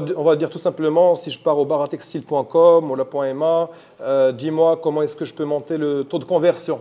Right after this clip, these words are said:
Donc, euh, dis-moi, voilà, donc analyse-moi le site web et agis comme un expert qui est habitué à performer des très beaux taux, taux de conversion.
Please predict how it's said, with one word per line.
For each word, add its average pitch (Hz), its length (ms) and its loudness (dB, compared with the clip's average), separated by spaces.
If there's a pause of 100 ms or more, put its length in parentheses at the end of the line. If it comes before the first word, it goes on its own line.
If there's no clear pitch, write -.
(140)
Donc, 135 220 -8
euh, 139 480 0
dis-moi, 147 400 -2
voilà, 139 320 2
donc 135 280 -8
analyse-moi 151 420 -2
le 143 60 0
site 143 220 -8
web 175 300 -2
et - 100 -10
agis 147 220 -6
comme 156 160 -2
un 151 80 -2
expert 156 440 -6
qui 147 160 -8
est 139 160 -4
habitué 151 760 -4
à 127 260 -6 (360)
performer 170 640 2
des 147 120 -4
très 165 180 -6
beaux 156 120 -2
taux, - 340 -8
taux 160 160 -4
de - 40 -8
conversion. 160 580 -2